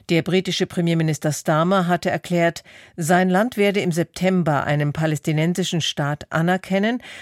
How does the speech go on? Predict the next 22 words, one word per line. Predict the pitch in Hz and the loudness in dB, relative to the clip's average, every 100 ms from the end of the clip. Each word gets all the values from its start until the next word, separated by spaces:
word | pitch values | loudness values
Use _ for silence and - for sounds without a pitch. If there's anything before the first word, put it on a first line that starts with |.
| - | -14
sollte | 165 208 220 214 | -2 0 0 -2
sich | 208 - | -2 -2
Israel | 226 214 214 196 185 | -4 -2 -2 0 0
bis | 180 - | -2 -4
dahin | - 165 196 196 170 | -4 -2 0 0 2
nicht | 185 - - | 0 -4 -2
auf | 156 - | -2 -2
Hilfslieferungen | 202 196 - 180 170 175 156 170 165 | -2 -2 -2 -2 -2 0 0 0 0
in | 143 | 0
den | 147 156 | -2 0
Gazastreifen | 139 143 170 175 - 175 185 - 190 180 - - - | 0 -2 -2 -4 -4 -2 -2 -2 -2 -4 -10 -20 -8
und | - 208 - | -2 0 2
einen | 185 180 | 2 4
langfristigen | 170 240 - 175 156 156 156 | 2 0 -2 -4 -2 -2 -2
Frieden | 147 - 180 170 151 | -4 -2 -2 -2 -4
einlassen. | - 175 156 123 - - - _ | -2 0 0 -2 -4 -10 -14 _
Starmer | - - 135 135 131 | -10 -2 0 0 -2
folgt | 147 139 139 | -2 -2 -2
damit | 139 139 | 0 0
dem | 151 147 | -2 -2
Beispiel | 135 139 - 151 | -2 -2 -4 -6
Frankreichs. | - 175 180 143 127 - - | -2 -4 -2 -4 -6 -10 -14